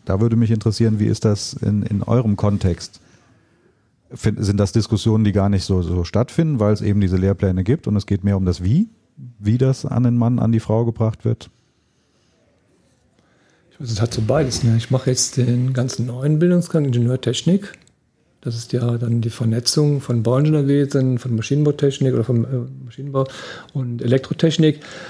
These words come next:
Speaker 2: Und wenn ich für mich dazu sagen darf, klar, mein Lehrplan. Wir werden auch eine gewisse Inhaltlichkeit abbilden,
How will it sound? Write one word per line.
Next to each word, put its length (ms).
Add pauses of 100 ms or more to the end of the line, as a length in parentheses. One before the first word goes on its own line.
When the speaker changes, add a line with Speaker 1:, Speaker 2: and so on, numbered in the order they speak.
(280)
Speaker 2:
Und 200
wenn 100
ich 100
für 80
mich 120
dazu 180
sagen 320
darf, 260 (560)
klar, 240
mein 140
Lehrplan. 520 (140)
Wir 420
werden 200
auch 60
eine 100
gewisse 300
Inhaltlichkeit 560
abbilden, 520